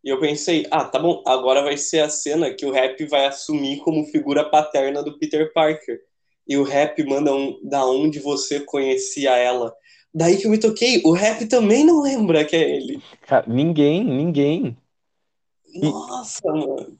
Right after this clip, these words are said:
Speaker 2: o que eu acho mais impressionante é eles terem conseguido construir isso de um,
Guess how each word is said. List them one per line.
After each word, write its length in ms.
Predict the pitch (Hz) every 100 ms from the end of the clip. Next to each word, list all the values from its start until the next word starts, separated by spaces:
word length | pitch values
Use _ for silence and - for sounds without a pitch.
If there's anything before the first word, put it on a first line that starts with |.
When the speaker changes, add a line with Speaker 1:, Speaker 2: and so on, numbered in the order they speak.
| _
Speaker 2:
o 80 | -
que 80 |
eu 60 | 139
acho 160 | 151 151
mais 220 | 151 160
impressionante 800 | 156 156 147 - 156 127 131 143
é 40 |
eles 140 | 123
terem 200 | - 127
conseguido 420 | 127 131 - 127 123
construir 680 | - 120 120 - 110 107 92
isso 300 | - - - _ _ _ _
de 100 |
um, 100 | 117